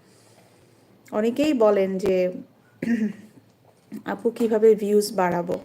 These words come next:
এটার একটাই ওয়ে, আপনার সবসময় ভালো ভালো কনটেন্টগুলো রেগুলারলি দিতে হবে, কাজ করতে হবে রেগুলার ওয়েতে, একদম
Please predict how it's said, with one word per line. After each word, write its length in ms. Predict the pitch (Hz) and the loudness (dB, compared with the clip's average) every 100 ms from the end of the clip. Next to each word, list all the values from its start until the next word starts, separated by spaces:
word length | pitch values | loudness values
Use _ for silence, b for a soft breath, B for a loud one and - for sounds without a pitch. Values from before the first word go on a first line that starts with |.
| b b b b b 254 | b b b b b -2
এটার 220 | 254 320 | 2 6
একটাই 480 | 269 254 294 311 254 | 6 4 4 4 4
ওয়ে, 360 | 202 185 175 | 4 4 4
আপনার 500 | 180 180 208 214 226 | -2 -4 -2 0 0
সবসময় 540 | 233 214 - 233 240 240 | -2 -6 -4 -2 0 0
ভালো 260 | 220 208 | -2 -2
ভালো 240 | 208 233 240 | -2 -2 -2
কনটেন্টগুলো 840 | 220 208 247 247 - 247 285 381 b b b b - | -2 -2 0 0 2 4 4 2 b b b b -2
রেগুলারলি 580 | 196 208 247 277 277 277 | 2 4 4 6 6 4
দিতে 240 | 226 208 | 2 -2
হবে, 280 | 196 185 185 | -6 -4 -6
কাজ 320 | - 202 202 | -6 -10 -12
করতে 280 | - 220 226 | -6 -4 -4
হবে 380 | 220 202 196 196 | -4 -2 0 0
রেগুলার 320 | 196 208 214 208 | 0 0 0 -2
ওয়েতে, 260 | 190 185 | -4 -4
একদম 360 | 190 185 220 | -8 -6 -6